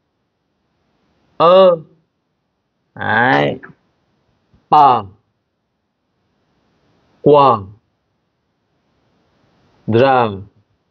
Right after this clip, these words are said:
S. S gì đấy? Rồi.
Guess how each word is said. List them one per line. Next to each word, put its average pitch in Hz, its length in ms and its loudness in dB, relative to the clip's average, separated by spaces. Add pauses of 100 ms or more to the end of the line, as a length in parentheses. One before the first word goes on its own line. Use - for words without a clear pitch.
(1120)
S. - 180 -8 (1600)
S 185 160 -2
gì 117 260 -4
đấy? 117 140 0 (4000)
Rồi. 113 360 0